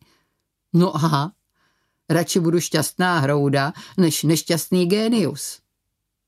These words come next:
Dej si pozor, jako bys už neměla žádnou ctižádost. Neboj se, jakmile štěstí vystřídá smůla, dostane moje ctižádost křídla.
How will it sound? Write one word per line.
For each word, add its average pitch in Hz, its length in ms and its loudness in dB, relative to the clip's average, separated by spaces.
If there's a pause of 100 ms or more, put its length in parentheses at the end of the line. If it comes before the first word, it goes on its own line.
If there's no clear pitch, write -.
(260)
Dej 262 180 2
si 262 140 -2
pozor, 151 480 -2 (720)
jako 170 300 2
bys 156 220 0
už - 180 -4
neměla 143 460 2
žádnou 233 540 0
ctižádost. 151 880 -6 (720)
Neboj 131 440 0
se, 127 320 -6 (520)
jakmile 185 440 2
štěstí 165 580 0
vystřídá 147 680 0
smůla, 175 520 0
dostane 151 560 0
moje 135 280 0
ctižádost 131 800 -2
křídla. 143 720 -2